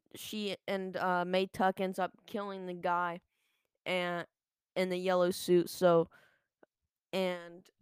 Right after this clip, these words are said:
um, when I imagine the guy in the yellow suit, I imagine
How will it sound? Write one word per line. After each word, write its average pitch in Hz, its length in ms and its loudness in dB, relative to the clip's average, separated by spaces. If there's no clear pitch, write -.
um, 165 460 -6
when 202 120 -6
I 247 40 0
imagine 403 480 -6
the 349 100 -12
guy 247 200 -8
in 233 60 -14
the 226 80 -12
yellow 214 260 -8
suit, 202 260 -12
I 202 180 -4
imagine 220 600 -4